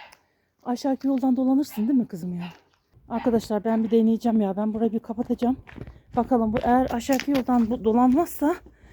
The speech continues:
gelip burayı tekrar açacağım. Şöyle bir kapatayım ben burayı.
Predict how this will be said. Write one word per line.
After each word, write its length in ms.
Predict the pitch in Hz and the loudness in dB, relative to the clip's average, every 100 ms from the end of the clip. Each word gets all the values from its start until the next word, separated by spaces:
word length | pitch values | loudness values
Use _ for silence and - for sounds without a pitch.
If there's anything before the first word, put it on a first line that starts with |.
| - - | -20 -4
gelip 240 | 262 254 262 | 0 0 2
burayı 180 | 262 | 2
tekrar 260 | 247 247 240 | 2 -2 -2
açacağım. 360 | 202 165 190 165 - - _ _ _ _ _ - _ _ - - - - - 1077 1077 _ - - _ _ _ _ - - - - - - - - - | -2 -4 -6 -8 -20 -20 _ _ _ _ _ -20 _ _ -20 -20 -20 -20 -20 _ _ _ -20 -20 _ _ _ _ -20 -14 -6 -6 -6 -6 -8 -12 -20
Şöyle 340 | - 233 226 208 | -10 -4 -2 -4
bir 40 | |
kapatayım 520 | - - 214 - 208 | -6 -10 -10 -4 -4
ben 180 | 190 180 | -2 -6
burayı. 220 | 175 180 | -8 -12